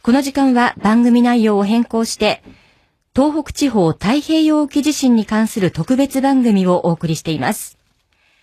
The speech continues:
番組ではあなたからの情報をお待ちしています。え、何でも結構です。送ってください。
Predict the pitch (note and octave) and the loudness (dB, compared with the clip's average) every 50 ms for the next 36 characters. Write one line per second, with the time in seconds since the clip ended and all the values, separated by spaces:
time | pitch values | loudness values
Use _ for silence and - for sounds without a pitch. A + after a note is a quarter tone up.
0 | _ _ _ _ _ - G3 G#3+ A3+ A#3 A3+ A3+ G#3+ A3 G3+ F#3 F3 E3+ - - | _ _ _ _ _ -2 -2 0 2 2 2 2 2 2 0 0 0 -2 -4 -12
1 | - - _ _ _ - - A#3 F4+ F4+ E4 D4+ - B3 G#3 E3 D3+ C3 - F3+ | -20 -20 _ _ _ -2 0 0 0 0 -2 -4 -2 -2 0 0 0 0 0 0
2 | A3+ C4 A#3+ B3 B3 A#3+ A3 A3 A3 - E3+ E3 D#3+ - - E3+ D#3 - - D3+ | 0 0 -2 -2 -2 0 0 0 0 0 0 -2 -2 -2 -4 -8 -8 -8 -8 -6
3 | D3 B2 C3+ G#3 - - - - _ _ _ _ _ _ _ _ _ _ _ _ | -4 -4 -4 -4 -6 -8 -20 -20 _ _ _ _ _ _ _ _ _ _ _ _
4 | - - D#3+ E3+ F3+ G3 G#3 A3 A3 A3+ A3 A#3 A3 - - - G3 G3+ F#3+ G3+ | -6 -4 -2 0 0 0 2 2 0 0 -2 -4 -8 -8 -6 -6 -4 -2 -2 -2
5 | A3 - - - _ _ _ - D#3+ - - - - - F3+ F#3 F#3+ - G#3+ F#3 | -4 -6 -10 -18 _ _ _ -10 -10 -10 -10 -12 -8 -6 -4 -4 -2 -2 -2 -2
6 | D3 | -2